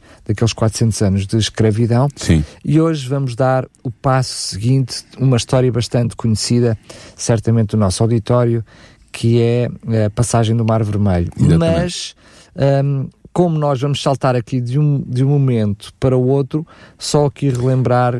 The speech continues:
Speaker 1: eh,
Speaker 2: O que é que aconteceu
Speaker 1: o que é que
Speaker 2: no meio.
Speaker 1: aconteceu entretanto, não é?
Speaker 2: Sim. O, portanto, nós vimos a semana passada a instituição da Páscoa, um rito que Deus instituiu para comemorar a libertação do povo,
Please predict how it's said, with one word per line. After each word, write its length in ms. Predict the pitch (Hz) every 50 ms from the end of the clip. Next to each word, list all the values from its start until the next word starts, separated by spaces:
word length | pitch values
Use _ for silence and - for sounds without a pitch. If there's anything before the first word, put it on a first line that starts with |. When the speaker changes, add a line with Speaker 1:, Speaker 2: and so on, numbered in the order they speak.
| - -
Speaker 1:
eh, 320 | 127 123 123 120 117 113 -
Speaker 2:
O 40 |
que 100 | - 101
é 20 | 98 98
que 40 |
aconteceu 300 | 95 95 92 - - 101
Speaker 1:
o 20 | 95
que 60 | -
é 60 | -
que 80 | - - - 170
Speaker 2:
no 60 | 139
meio. 240 | - 87 87 82 -
Speaker 1:
aconteceu 280 | 139 131 - - 135 147
entretanto, 640 | 131 - 160 139 - - 113 92 95 - - 98
não 80 | 101 95
é? 20 | 82
Speaker 2:
Sim. 100 | 71 - - - - - - - - -
O, 180 | - 101 104 - - - 85
portanto, 260 | - - - 101 90 92
nós 180 | 95 101 104 98
vimos 200 | 110 104 95 87
a 60 | 90
semana 260 | - - 104 92 90
passada 460 | 76 85 - - - 90 80 76 76
a 100 | 73 78
instituição 540 | 85 80 - 85 78 - 87 85 - - 87
da 100 | 85 80
Páscoa, 540 | 78 - 98 101 107 - - - 104 92 - - - - -
um 200 | 87 90 90 82
rito 500 | - - 107 101 - - - - - - - - - - - - _ _
que 120 | - - 87
Deus 200 | 92 95 90 95
instituiu 460 | 98 92 - 98 80 - - 98 80
para 220 | - - 87 87
comemorar 760 | - - - 90 90 87 85 82 90 90 85 82 78 71 71 67 - - - - -
a 80 | 76 85
libertação 520 | 90 92 98 98 - 87 85 - 98 95
do 80 | 92 87
povo, 640 | 76 - - 98 98 90 80 67 - 67 64 -